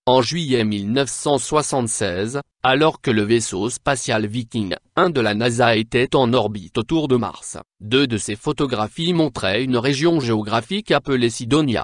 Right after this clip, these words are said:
parsemée de mésas rocheuses et dépourvue de canaux de rivières asséchées. Ce paysage n'a pas semblé à la nasa une cible attrayante pour sa prochaine mission d'atterrissage à la recherche de traces de vie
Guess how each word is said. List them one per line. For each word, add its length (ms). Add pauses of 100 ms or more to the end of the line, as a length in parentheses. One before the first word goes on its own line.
parsemée 540
de 80
mésas 340
rocheuses 640
et 60
dépourvue 580
de 100
canaux 460
de 100
rivières 460
asséchées. 540 (200)
Ce 160
paysage 720
n'a 140
pas 160
semblé 400
à 80
la 120
nasa 380
une 200
cible 340
attrayante 680
pour 200
sa 160
prochaine 540
mission 360
d'atterrissage 880
à 80
la 140
recherche 500
de 140
traces 400
de 160
vie 220